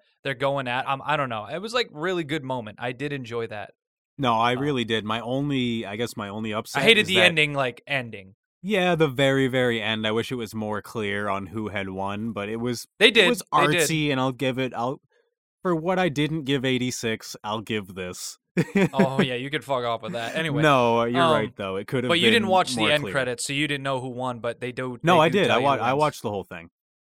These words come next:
Speaker 2: I just wish it would have been more clear at the time. I wanted to see somebody go down from the punch rather than just see the punch, you know what I mean?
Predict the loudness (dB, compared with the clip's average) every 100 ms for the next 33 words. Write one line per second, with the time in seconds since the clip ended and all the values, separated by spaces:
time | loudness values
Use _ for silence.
0 | -6 -2 -2 0 0 2 0 0 0 0
1 | 0 0 0 2 0 -2 -10 -6 -6 -4
2 | -4 -2 -2 -4 -4 -4 -4 -4 -4 -4
3 | -6 -10 _ _ _ -2 0 2 2 2
4 | 2 2 0 2 0 -4 -6 -8 -8 -6
5 | -4 -4 -6 -6 -4 -6 -8 -6 -6 -4
6 | -6 -6 -8 -6 -6 -6 -10 -8 -6 -6
7 | -6 -8